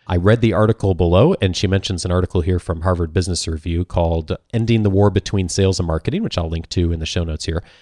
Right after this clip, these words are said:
Uh, she says, "I've read it, but I'm wondering if you have any additional suggestions or actions I can take. I want to join the team on sales calls to experience firsthand what they're experiencing.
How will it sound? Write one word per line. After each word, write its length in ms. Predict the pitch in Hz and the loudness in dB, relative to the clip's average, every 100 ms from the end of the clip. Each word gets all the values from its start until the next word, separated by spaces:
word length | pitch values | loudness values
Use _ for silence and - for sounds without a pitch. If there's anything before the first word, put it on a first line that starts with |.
| _ | _
Uh, 160 | 113 95 | -16 -12
she 180 | - 90 | -6 -6
says, 160 | - | 0
"I've 180 | 98 90 | 0 2
read 160 | 139 190 | 4 2
it, 160 | 185 | 0
but 240 | 120 107 - | 0 0 0
I'm 80 | 110 | -2
wondering 240 | 170 208 | 0 0
if 100 | 147 | 0
you 80 | 143 | 0
have 80 | 139 | 0
any 160 | 131 | 0
additional 560 | 101 85 - 117 110 - | 0 0 -2 0 0 -2
suggestions 600 | - 95 104 101 107 95 | -6 -4 0 -2 -2 -4
or 60 | 90 | -2
actions 380 | 92 - 92 | -2 -4 -4
I 80 | 87 | -4
can 160 | - 82 | -4 -6
take. 320 | - 82 - _ _ _ - | -4 -6 -8 _ _ _ -2
I 80 | 98 | 2
want 220 | 113 147 | 2 2
to 60 | 127 | 2
join 520 | 127 123 127 127 82 | 2 2 2 -2 -6
the 100 | 95 | -6
team 260 | - 127 117 | -2 0 0
on 140 | 90 | 0
sales 340 | - 113 107 - | 2 2 2 0
calls 300 | 104 104 - | 0 0 -2
to 100 | - | -6
experience 460 | - - 104 92 | -6 -4 -4 -4
firsthand 480 | - 110 - 107 92 | -2 -2 -2 -2 -2
what 100 | 87 | -2
they're 120 | 87 | -4
experiencing. 760 | 80 - 98 90 78 - 76 | -6 -6 -2 -2 -4 -10 -14